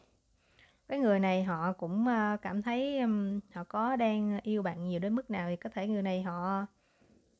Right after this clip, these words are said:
họ đã trưởng thành hoặc là họ đã giác ngộ rồi. Ừm.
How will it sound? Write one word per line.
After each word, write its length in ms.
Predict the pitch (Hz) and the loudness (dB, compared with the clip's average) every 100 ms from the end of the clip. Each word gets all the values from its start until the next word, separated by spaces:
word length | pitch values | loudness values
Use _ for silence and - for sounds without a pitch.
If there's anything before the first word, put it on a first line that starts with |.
| _ _ _ _ _ _ _ _ _ - | _ _ _ _ _ _ _ _ _ -8
họ 100 | 196 | -4
đã 140 | 190 | -2
trưởng 320 | 196 196 190 247 | -2 -2 0 0
thành 360 | 220 185 180 | 0 -2 -2
hoặc 200 | 185 175 | -4 -4
là 60 | 185 | -6
họ 180 | 180 170 | -4 -2
đã 80 | 185 | -2
giác 280 | 233 262 | -2 -4
ngộ 260 | 185 170 175 | -4 -4 -2
rồi. 380 | 185 175 170 170 _ _ _ _ _ _ _ - | -2 -4 -4 -8 _ _ _ _ _ _ _ -10
Ừm. 320 | 185 180 175 | -4 -4 -4